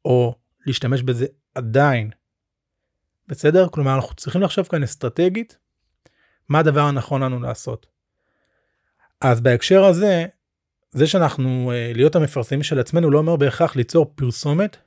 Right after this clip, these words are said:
שמובילה ישירות למוצר או השירות שלנו. שוב, כי אנחנו מדברים על אפקטיביות.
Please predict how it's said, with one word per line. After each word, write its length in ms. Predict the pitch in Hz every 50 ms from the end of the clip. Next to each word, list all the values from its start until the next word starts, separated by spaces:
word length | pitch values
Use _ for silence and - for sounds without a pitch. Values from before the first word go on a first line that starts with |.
| _ _
שמובילה 840 | _ - - - 139 123 120 120 113 104 117 110 117 120 139 151 147
ישירות 640 | 123 113 - - - - 117 113 120 175 185 - -
למוצר 340 | 147 131 123 117 - 151 127
או 120 | 120 117
השירות 360 | 107 - - 123 107 117 110
שלנו. 340 | - - 127 113 110 110 113 - _ _ _ _ _ _ _ _ _ _ _ _ _
שוב, 200 | - - 170 123
כי 60 | 139
אנחנו 220 | 123 120 - - 131
מדברים 260 | 123 127 127 156 160
על 100 | 147 139
אפקטיביות. 760 | - - 127 - - - 151 151 143 123 110 107 101 - -